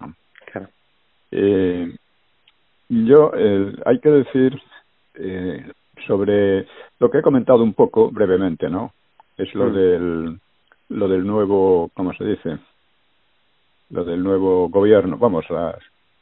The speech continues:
Speaker 1: el gobierno más feminista y todas esas
Speaker 2: Sí,
Speaker 1: historias,
Speaker 2: sí,
Speaker 1: ¿no?
Speaker 2: sí.
Speaker 1: Claro, he dicho, el, eh, es evidente que el doctor, eh, el doctor por la Universidad de Trapaza, el doctor Fraude,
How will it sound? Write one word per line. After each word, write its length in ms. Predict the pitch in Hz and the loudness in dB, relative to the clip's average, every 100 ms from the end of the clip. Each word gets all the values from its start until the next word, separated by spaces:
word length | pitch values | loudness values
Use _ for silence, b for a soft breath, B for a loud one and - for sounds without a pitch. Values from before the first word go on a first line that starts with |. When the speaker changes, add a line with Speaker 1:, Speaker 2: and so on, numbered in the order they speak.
| - | -8
Speaker 1:
el 140 | 101 | -6
gobierno 380 | 92 104 113 101 | -2 4 4 4
más 200 | 101 101 | -2 0
feminista 720 | - 101 104 110 - - 92 | 0 0 2 0 -2 -2 0
y 180 | 90 85 | 0 -4
todas 260 | - 87 - | -4 -4 -4
esas 140 | - | 0
Speaker 2:
Sí, 60 | 131 | 2
Speaker 1:
historias, 520 | 104 95 90 82 71 | 0 -2 -6 -6 -8
Speaker 2:
sí, 100 | 95 | -8
Speaker 1:
¿no? 200 | - 107 _ _ _ - - | -12 -14 _ _ _ -14 -6
Speaker 2:
sí. 220 | 98 - | -6 -2
Speaker 1:
Claro, 280 | 147 135 120 | 4 8 6
he 80 | 131 | 6
dicho, 320 | - 127 - _ _ _ - | -2 -4 -6 _ _ _ -20
el, 360 | - - 131 131 | -8 0 2 2
eh, 240 | 123 113 - | 4 2 2
es 160 | 139 | 0
evidente 540 | 151 143 147 127 147 143 | 2 4 4 4 2 0
que 500 | - 104 98 90 87 90 - _ _ _ _ - | 2 2 2 0 -4 -10 -20 _ _ _ _ -8
el 160 | 101 98 | -6 -2
doctor, 480 | 104 - 131 101 - _ _ _ - _ _ _ _ _ _ | -2 4 4 4 -2 _ _ _ -20 _ _ _ _ _ _
eh, 380 | - 107 110 117 | -16 -14 -12 -14
el 180 | - 120 | -14 -12
doctor 420 | 113 82 - 104 | -8 -4 2 2
por 120 | - 95 | 2 0
la 80 | |
Universidad 400 | 95 92 90 101 | 0 0 -2 2
de 80 | 104 | 2
Trapaza, 520 | 101 104 110 - 98 - _ _ _ _ _ | 2 2 2 0 -8 -8 _ _ _ _ _
el 120 | 85 | -14
doctor 500 | 85 82 _ 90 87 | -12 -12 _ 0 0
Fraude, 480 | - 139 98 107 113 | 0 -2 0 -2 -4